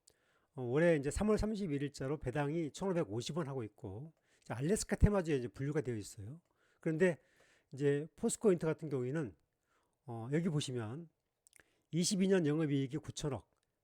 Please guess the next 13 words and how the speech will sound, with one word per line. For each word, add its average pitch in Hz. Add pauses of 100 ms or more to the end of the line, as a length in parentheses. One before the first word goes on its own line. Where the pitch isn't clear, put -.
(220)
이십삼 180
년도 185
일조 143
천육백억, 135 (400)
이십사 160
년도가 165
천백육십구억입니다. 143 (360)
그 143
다음에 175 (540)
부채 214
비율도 185 (220)
줄고 143
있고 123